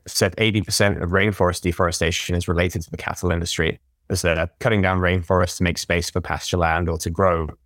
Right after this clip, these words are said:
feed crops for animals. And ultimately, beef is super inefficient as a, as a way of making meat. You know, there's different studies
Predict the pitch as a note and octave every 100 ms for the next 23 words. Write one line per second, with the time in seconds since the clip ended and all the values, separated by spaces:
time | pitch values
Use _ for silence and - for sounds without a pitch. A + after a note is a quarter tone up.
0 | _ - A2+ - F2 D2+ - - - E2
1 | D#2 - - - _ _ _ _ - C3
2 | B2+ C3+ D3 D3 B2 A2+ A2 G2 - _
3 | _ - - B2 A2 - - _ _ _
4 | - A#2 - - B2+ - G#2+ F#2+ - A#2
5 | F2+ D#2 - _ _ - G#2 G2 F#2+ F2
6 | F2+ F#2 F#2+ F#2+ F2+ F#2+ F#2 F2 E2+ E2+
7 | - _ _ _ _ _ - F2+ E2+ F#2
8 | - - G2+ G2+ - A2+ G2+ G2 F#2+ -